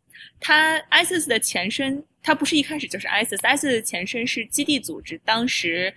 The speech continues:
在伊拉克的分部，就是A Q I，就是 Al Qaeda in Is-，呃，in，呃，Al Qaeda in Iraq。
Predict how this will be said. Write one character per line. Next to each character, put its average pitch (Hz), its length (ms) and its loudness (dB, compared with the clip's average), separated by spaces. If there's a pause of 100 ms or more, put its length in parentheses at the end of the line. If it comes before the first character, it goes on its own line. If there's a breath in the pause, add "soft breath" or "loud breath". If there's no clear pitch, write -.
(340 soft breath)
在 185 680 4
伊 247 120 0
拉 262 160 6
克 - 180 -6
的 190 100 -6
分 254 260 -4
部， 247 280 -8
就 - 140 -4
是 214 120 -6
A 240 120 4
Q 233 220 -6
I， 202 240 2
就 - 60 -6
是 233 80 -2
Al 202 180 2
Qaeda 233 360 2
in 190 80 -6
Is-， 214 400 -2
呃， 220 140 4
in， - 240 2
呃， 220 100 4
Al 220 240 4
Qaeda 262 300 2
in 233 80 0
Iraq。 220 340 0